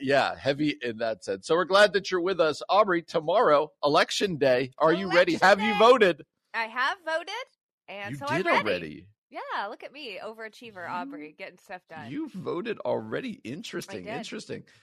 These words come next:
Speaker 2: Yep,
Speaker 1: Uh,
Speaker 2: have you, I guess you haven't.
Speaker 1: I have not. And,
Speaker 2: Yeah.
Speaker 1: uh, you know, now the new thing is many of our kids are off of school because the schools are
Speaker 2: Uh-huh.
Speaker 1: election sites.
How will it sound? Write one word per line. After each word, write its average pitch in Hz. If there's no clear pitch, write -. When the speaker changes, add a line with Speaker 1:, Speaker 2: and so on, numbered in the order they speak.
Speaker 2:
Yep, 180
Speaker 1:
Uh, 123
Speaker 2:
have 123
you, -
I -
guess 226
you 254
haven't. 208
Speaker 1:
I 98
have 101
not. -
And, 104
Speaker 2:
Yeah. 110
Speaker 1:
uh, 95
you 117
know, 113
now 131
the 135
new 120
thing 104
is 98
many 127
of 117
our 95
kids 240
are 95
off 80
of 90
school 131
because 107
the 87
schools 107
are 101
Speaker 2:
Uh-huh. 92
Speaker 1:
election 110
sites. 151